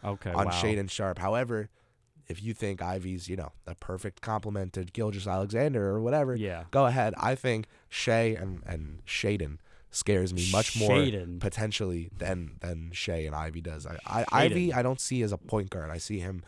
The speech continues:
Speaker 1: He, yeah,
Speaker 2: as an
Speaker 1: Ivey
Speaker 2: off-ball guard with
Speaker 1: Yeah.
Speaker 2: potential to be a primary. Sure, that's a great fit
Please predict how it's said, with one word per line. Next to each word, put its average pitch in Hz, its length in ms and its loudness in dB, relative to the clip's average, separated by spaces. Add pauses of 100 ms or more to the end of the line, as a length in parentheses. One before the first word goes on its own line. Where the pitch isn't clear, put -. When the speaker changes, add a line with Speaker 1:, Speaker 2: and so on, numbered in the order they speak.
(120)
Speaker 1:
He, 180 180 6
yeah, 117 260 8
Speaker 2:
as 85 80 4
an 120 80 8
Speaker 1:
Ivey 135 160 6
Speaker 2:
off-ball 110 520 6
guard 104 240 0
with 104 140 -2
Speaker 1:
Yeah. - 60 -14
Speaker 2:
potential 107 580 -4 (260)
to 101 80 -6
be 101 200 -2
a 120 40 0
primary. 135 540 0
Sure, 208 240 -2
that's 151 160 -2
a 147 60 -2
great 127 260 -4
fit 135 280 -4